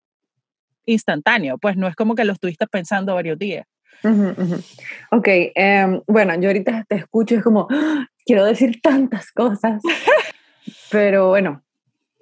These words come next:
Speaker 2: trat-, voy a tratar de ir, ah, lo más concisa posible. Sobre lo que dijiste de cómo lo conocí, va de la mano mucho con, con toda esta como generación que aborda el trauma.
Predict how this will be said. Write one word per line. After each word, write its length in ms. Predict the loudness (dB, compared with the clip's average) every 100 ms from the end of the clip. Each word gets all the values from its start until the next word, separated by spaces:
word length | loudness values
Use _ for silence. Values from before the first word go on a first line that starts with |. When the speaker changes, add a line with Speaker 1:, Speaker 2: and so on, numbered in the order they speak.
| _
Speaker 2:
trat-, 260 | -4 -4 -6 -4
voy 140 | 0
a 80 | 2
tratar 340 | 2 2 2
de 160 | 2 2
ir, 140 | 2 0 -2 -2
ah, 300 | -2 -2 -2 -4
lo 140 | -6 -4
más 180 | -4
concisa 440 | 0 0 0 0 0
posible. 680 | -2 -6 -8 -2 0 0 -2 -8 _ -20 _ -20 -20 -20 -4
Sobre 260 | 2 4
lo 120 | 2 2
que 100 | 2
dijiste 400 | 2 0 0 -2
de 100 | 0
cómo 140 | 0
lo 100 | -2
conocí, 580 | -2 -4 -2 -2 -2 -4 _ -2
va 200 | 2 4
de 60 |
la 100 | 4
mano 300 | 2 0 0
mucho 320 | 0 -2 -4 -4
con, 420 | -2 -2 -4 -8 -2
con 240 | 0 2
toda 420 | 4 4 4 2
esta 240 | 0 -4 0
como 240 | 2 2
generación 1040 | 2 0 -2 -4 -4 0 0 0 0 -2
que 100 | 0
aborda 340 | 0 0 0 -2
el 160 | -2
trauma. 560 | -2 -2 -2 -4 -8